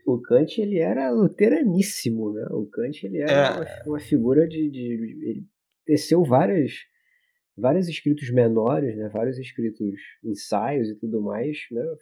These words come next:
Speaker 1: Fazendo comentários acerca, né, do, da teologia luterana e tal, e, e, e assim, ele, como você falou, ele não era ateu em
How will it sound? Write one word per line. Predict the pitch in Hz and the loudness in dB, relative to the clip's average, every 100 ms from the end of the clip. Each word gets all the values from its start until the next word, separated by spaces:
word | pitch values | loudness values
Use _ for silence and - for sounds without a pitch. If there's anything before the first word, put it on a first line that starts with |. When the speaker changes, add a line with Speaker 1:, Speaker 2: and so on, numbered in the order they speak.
| - | -8
Speaker 1:
Fazendo | 110 101 104 110 123 131 123 123 | -6 -6 -4 -6 -4 -6 -6 -6
comentários | 123 123 120 110 131 131 | -2 -2 -2 -2 -2 -6
acerca, | 123 - 113 - | -12 -14 -10 -4
né, | 107 120 | -2 -2
do, | 110 101 - _ _ _ _ _ _ _ _ - | -2 -6 -8 _ _ _ _ _ _ _ _ -6
da | 117 | -4
teologia | 117 131 131 113 123 | 2 4 4 4 4
luterana | 120 120 151 120 120 147 143 113 | 4 4 6 8 8 8 6 4
e | 110 - | 0 -4
tal, | 107 127 170 | -4 -2 -2
e, | 185 190 - 175 151 143 131 117 117 - _ _ _ _ _ _ _ _ _ _ | -4 -6 -8 -2 -2 -2 -4 -6 -6 -10 _ _ _ _ _ _ _ _ _ _
e, | 98 | -4
e | 139 | -4
assim, | 151 135 104 101 | 0 0 0 -2
ele, | 101 113 120 - - _ _ - | -6 -6 -8 -10 -20 _ _ -8
como | 117 | -8
você | - | -4
falou, | 185 160 | 0 2
ele | 123 | 4
não | 110 | 2
era | 127 | 0
ateu | - - 135 220 | -4 -4 -4 -4
em | 220 | -6